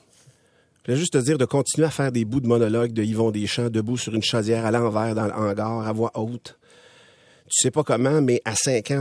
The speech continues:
tu sais que tu vas être comédien ou acteur comique.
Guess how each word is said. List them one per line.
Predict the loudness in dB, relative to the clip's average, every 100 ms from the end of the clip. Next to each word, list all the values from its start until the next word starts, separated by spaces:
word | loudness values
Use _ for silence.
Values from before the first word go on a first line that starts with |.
| -4
tu | -4
sais | 0 0 0
que | -2 -6
tu | -2
vas | -2
être | -2
comédien | -2 -2 -2 -2 -2
ou | -2 -2 -4
acteur | -4 -2 0 2
comique. | 0 0 -4 -12